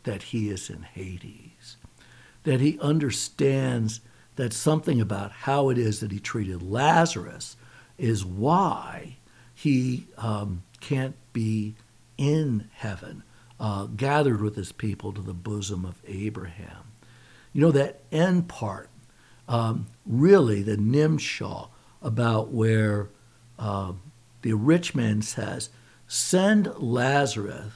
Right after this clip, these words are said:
to my five brothers to warn them." And then remember, Abraham says, "Gosh, they got Moses and the prophets, and they're not gonna listen to them. They're not gonna listen to someone, even if he should rise from the grave." Here's a couple observations to think about,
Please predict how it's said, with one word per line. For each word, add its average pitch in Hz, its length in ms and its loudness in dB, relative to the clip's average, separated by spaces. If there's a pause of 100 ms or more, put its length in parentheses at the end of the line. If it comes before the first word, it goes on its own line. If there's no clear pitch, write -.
to 127 120 -4
my 98 160 -2
five 107 580 -4
brothers 101 680 -10 (380)
to 117 100 -2
warn 113 600 2
them." - 300 -14
And 107 140 -2
then 120 180 0
remember, 123 360 0
Abraham 113 600 0
says, 104 360 -6 (380)
"Gosh, 160 320 4
they 123 100 -4
got 117 180 -2
Moses 110 520 0
and 104 80 -4
the 104 40 -4
prophets, 110 600 -6
and 110 80 -4
they're 107 100 -2
not 110 100 -2
gonna 101 140 -4
listen 104 280 -6
to 95 60 -6
them. 107 120 -4
They're 101 160 -6
not 101 140 -12
gonna 101 120 -6
listen 113 320 -6
to 101 80 -8
someone, 110 380 -8 (340)
even 139 240 4
if 143 240 0
he 113 120 -4
should 104 340 -6
rise 113 340 -2
from - 140 -8
the 104 100 -4
grave." - 600 -12 (960)
Here's 214 280 2
a 311 60 -4
couple 175 340 2
observations 107 800 0
to 104 100 -10
think 104 340 -6
about, 80 400 -12